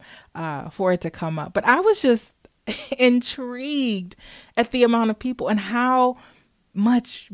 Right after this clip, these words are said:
bigger it got as it went along. Um, and the, the sad part is at the end, um, and this is, you know, obviously everybody knows. So, um, his one son, he has two sons, um,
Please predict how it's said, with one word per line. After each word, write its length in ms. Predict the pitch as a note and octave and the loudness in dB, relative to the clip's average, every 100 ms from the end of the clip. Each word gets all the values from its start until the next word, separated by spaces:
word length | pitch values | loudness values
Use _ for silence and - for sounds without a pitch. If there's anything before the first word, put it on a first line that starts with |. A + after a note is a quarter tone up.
| F3 - | -10 0
bigger 320 | G#3+ G3 G3 | 2 2 -2
it 340 | F3+ F3 _ | -2 -6 _
got 320 | F3 D#3+ D3 - | -4 -4 -4 -6
as 200 | F3+ E3+ | -4 -2
it 120 | E3 | -4
went 280 | E3 F3 E3+ - | -6 -8 -6 -6
along. 560 | D#3+ D#3+ D#3+ D3+ F3+ _ - - - | -6 -4 -6 -8 -12 _ -20 -20 -6
Um, 300 | G3 F3+ F3 | -4 -2 0
and 100 | B3 | 2
the, 120 | C4+ A#3+ | 2 2
the 140 | A#3+ | 0
sad 380 | - B3+ B3+ C4+ | 2 2 2 0
part 240 | C4 A3 | -2 -2
is 120 | F#3 F3+ | -2 -4
at 140 | F#3 | -4
the 180 | G#3+ F3 | -6 -6
end, 360 | D3+ D#3+ F3+ _ - | -8 -10 -12 _ -10
um, 420 | F3 E3 D#3+ D#3+ | -8 -6 -8 -6
and 140 | E3 G3 | -2 0
this 160 | F3+ F3+ | -2 -6
is, 220 | E3+ F#3 | -10 -8
you 80 | E3+ | -10
know, 200 | D3 E3 | -10 -10
obviously 380 | E3+ D3+ D3 D3+ | -10 -10 -12 -14
everybody 340 | D#3+ D#3 D#3 | -12 -12 -12
knows. 260 | D#3 D3+ D3+ | -10 -10 -8
So, 280 | G3 F3 F3 - - _ - | -6 -6 -8 -18 -20 _ -16
um, 400 | F3+ E3+ E3 E3 _ _ _ _ _ _ _ _ _ _ _ _ _ _ _ - _ _ _ _ _ | -14 -14 -16 -20 _ _ _ _ _ _ _ _ _ _ _ _ _ _ _ -20 _ _ _ _ _
his 320 | A#3+ G#3 F3+ | 0 0 -2
one 400 | G3 A3 A#3+ C4 | 2 4 6 4
son, 600 | - - F#3+ F3+ F3 F#3 - | 2 2 2 2 -2 -4 0
he 100 | G#3+ | 2
has 160 | G3 | 2
two 140 | - A#3 | -2 -4
sons, 520 | F3 D#3 D#3 F#3 - _ - - - | -4 -6 -8 -10 -14 _ -20 -20 -12
um, 640 | F#3 F3 F3 E3+ F3 F3 | -6 -4 -4 -6 -8 -12